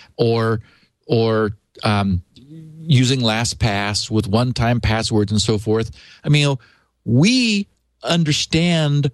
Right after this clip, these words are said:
the world that we've created for ourselves, and we're having fun securing it. But imag-, I mean, really, run, run the scenario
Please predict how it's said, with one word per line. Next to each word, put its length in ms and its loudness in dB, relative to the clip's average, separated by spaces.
the 60 2
world 400 0
that 80 -4
we've 260 -2
created 480 0
for 240 -4
ourselves, 580 -2
and 120 0
we're 100 2
having 300 -2
fun 640 0
securing 680 0
it. 260 -10
But 320 0
imag-, 560 2
I 60 0
mean, 240 2
really, 360 0
run, 600 -4
run 540 0
the 260 0
scenario 1040 0